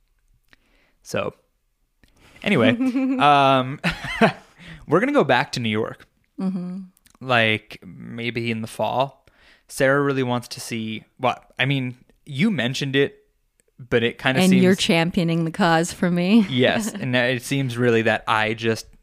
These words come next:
Speaker 1: want this, but Sarah's never experienced, like, real fall foliage 'cause you're from California and, uh, fall doesn't exist there.
Speaker 2: <laughs>
Speaker 1: And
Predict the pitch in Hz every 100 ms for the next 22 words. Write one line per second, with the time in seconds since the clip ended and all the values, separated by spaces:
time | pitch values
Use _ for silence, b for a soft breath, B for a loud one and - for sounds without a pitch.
0 | _ 135 117 117 123 131 139 - _ _
1 | _ - 117 110 107 110 _ _ _ b
2 | b b - 160 190 202 202 180 185 175
3 | 165 165 156 - 143 - 139 139 143 131
4 | - - 120 - 117 117 123 131 131 127
5 | - 123 123 123 - 113 117 139 151 165
6 | 170 - _ _ _ _ - - - 113
7 | - 135 151 170 - 117 107 110 110 131
8 | _ _ _ _ - 113 107 113 107 -
9 | 117 - - 110 110 120 127 147 - 101
10 | 117 - - 104 143 180 B B B B
11 | _ 127 127 123 120